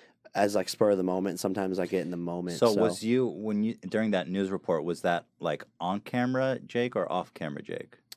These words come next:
Speaker 2: Do you know what I mean?
Speaker 1: Dude, that was, like, way too on camera
Speaker 2: Okay.
Speaker 1: Jake.
Speaker 2: <laughs> Okay.
Speaker 1: Yeah, I was like, "I'm still gonna send," like, it wasn't even me. I was, like, playing a character. I was
Speaker 2: <laughs>
Speaker 1: like, "My neighbors hate me, but I'm still gonna send it," with, like, the silly voice
Speaker 2: Right.
Speaker 1: on and, like,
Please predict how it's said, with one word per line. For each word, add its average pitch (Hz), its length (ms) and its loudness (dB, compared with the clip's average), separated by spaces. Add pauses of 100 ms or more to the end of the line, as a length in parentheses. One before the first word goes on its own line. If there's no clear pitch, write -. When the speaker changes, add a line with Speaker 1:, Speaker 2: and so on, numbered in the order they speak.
(140)
Speaker 2:
Do 95 80 -2
you - 20 2
know 95 60 4
what 98 80 4
I 104 40 4
mean? 113 240 0 (100)
Speaker 1:
Dude, 120 280 4
that 117 200 6
was, 127 160 4
like, 107 160 2
way 98 300 4
too 95 320 2
on 85 260 -4
camera 82 360 -4
Speaker 2:
Okay. 87 280 0
Speaker 1:
Jake. 95 380 0
Speaker 2:
<laughs> - 60 -20 (240)
Okay. 101 320 0 (100)
Speaker 1:
Yeah, 98 520 4
I 117 160 6
was 123 200 8
like, 120 300 6 (960)
"I'm 135 140 6
still 165 220 6
gonna 147 260 2
send," 143 320 4
like, 131 160 4
it 165 60 10
wasn't 165 220 8
even 113 200 2
me. 104 320 2
I 135 140 10
was, 156 100 10
like, 156 140 6
playing 139 300 6
a 107 40 6
character. 113 320 8
I 117 60 8
was 123 100 6
Speaker 2:
<laughs> - 0 -
Speaker 1:
like, 120 160 4 (500)
"My 147 220 4
neighbors 156 380 6
hate 147 200 2
me, 156 120 2
but 139 200 8
I'm 139 200 2
still 151 320 6
gonna 190 240 6
send 127 340 4
it," 120 80 4
with, 117 100 4
like, 113 140 4
the 113 80 0
silly 113 360 4
voice 101 340 4
Speaker 2:
Right. - 100 2
Speaker 1:
on 98 240 0
and, 98 140 0
like, 92 300 -2